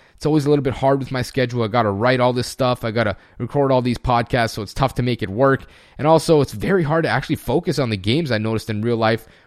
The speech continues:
Went to one live Rams game in my life. Definitely had a few adult libations there, a few cold ones, as the young kids would say <laughs> these days, and, uh, really didn't remember much from the game. So, you know, it's kinda hard to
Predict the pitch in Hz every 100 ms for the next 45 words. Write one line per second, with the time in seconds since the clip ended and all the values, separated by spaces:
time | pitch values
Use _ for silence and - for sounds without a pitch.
0 | _ 127 156 139 117 117 147 156 104 117
1 | 127 139 117 127 131 - 135 131 120 127
2 | 131 131 127 - _ _ _ 131 135 165
3 | 156 143 135 135 123 - 151 - 120 127
4 | 127 120 123 127 131 - 131 117 123 110
5 | - 214 - 160 170 160 151 143 120 131
6 | 123 139 131 139 123 123 - 135 143 131
7 | 120 131 131 135 120 120 120 117 - -
8 | - _ 123 120 190 262 214 208 185 175
9 | 170 170 147 143 156 139 113 160 127 -
10 | - 107 98 - _ 131 131 120 - 160
11 | 160 135 143 143 123